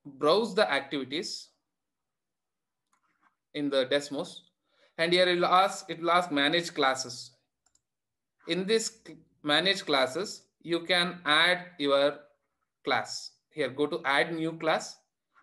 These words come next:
and i-, import from Google Classroom. You can import your class from Google Classroom to this Desmos,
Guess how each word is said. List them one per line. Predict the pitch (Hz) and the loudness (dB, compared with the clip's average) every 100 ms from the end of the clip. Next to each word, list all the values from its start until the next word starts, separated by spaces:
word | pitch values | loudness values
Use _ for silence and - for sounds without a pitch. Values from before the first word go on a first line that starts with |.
| - | -10
and | 135 135 131 131 _ - | -6 -4 -6 -12 _ -10
i-, | 147 | -8
import | 160 170 180 180 | -6 -4 0 0
from | 175 156 151 | 0 -2 0
Google | 127 139 139 135 | -2 -2 -2 -4
Classroom. | 123 107 - 113 _ | -10 -12 -16 -20 _
You | 151 | -8
can | 147 151 147 | -2 -2 -2
import | 156 156 170 180 175 - - | -8 -4 -2 -2 -6 -12 -2
your | 135 135 | -2 -2
class | 147 147 151 - - _ - | 0 2 2 -2 -18 _ -2
from | 180 233 | -2 0
Google | 170 147 147 | -2 -2 -2
Classroom | 143 127 123 131 139 143 _ _ _ - | -2 -2 -2 -4 -6 -8 _ _ _ -12
to | 127 | -8
this | 143 139 | -8 -6
Desmos, | 120 117 127 151 - | -8 -8 -10 -12 -14